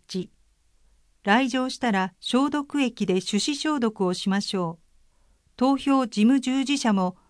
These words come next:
マスク着用や定期的な手指消毒など、感染防止対策を行います。順番待ちの間隔の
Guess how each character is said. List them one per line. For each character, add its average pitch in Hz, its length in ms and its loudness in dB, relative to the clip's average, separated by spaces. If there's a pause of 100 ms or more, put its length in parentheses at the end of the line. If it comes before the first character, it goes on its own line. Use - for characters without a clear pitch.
(180)
マ 254 160 4
ス - 100 -14
ク 208 140 -2
着 214 320 -4
用 220 180 2
や 190 240 0 (160)
定 247 220 2
期 - 100 -18
的 247 260 -4
な 233 140 4
手 220 160 -2
指 277 180 -2
消 285 240 -2
毒 208 240 0
な 190 140 0
ど、 170 220 -4 (260)
感 247 260 2
染 254 300 2
防 240 200 2
止 285 140 -10
対 294 200 0
策 233 340 -2
を 170 100 0
行 196 180 -2
い 196 200 2
ま 175 160 -2
す。 - 240 -16 (1800)
順 269 280 2
番 269 260 4
待 262 220 0
ち 247 40 -2
の 254 140 2
間 247 280 0
隔 240 260 -2
の 214 260 2